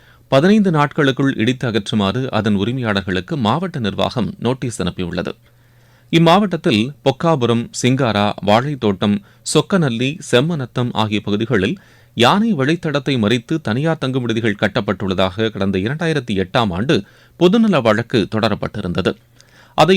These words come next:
விசாரித்த சென்னை உயர்நீதிமன்றம் விடுதிகளை காலி செய்யுமாறு இரண்டாயிரத்தி பதினொன்றாம் ஆண்டு உத்தரவிட்ட நிலையில்,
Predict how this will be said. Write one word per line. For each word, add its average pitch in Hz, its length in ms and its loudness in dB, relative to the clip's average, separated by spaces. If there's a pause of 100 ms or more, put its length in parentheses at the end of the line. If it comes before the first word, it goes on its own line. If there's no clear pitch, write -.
விசாரித்த 214 400 0 (100)
சென்னை 156 240 0 (140)
உயர்நீதிமன்றம் 123 680 0 (400)
விடுதிகளை 202 420 4 (100)
காலி 139 260 2
செய்யுமாறு 131 520 0
இரண்டாயிரத்தி 135 520 0
பதினொன்றாம் 123 500 0
ஆண்டு 107 220 0
உத்தரவிட்ட 95 460 -4
நிலையில், 98 300 0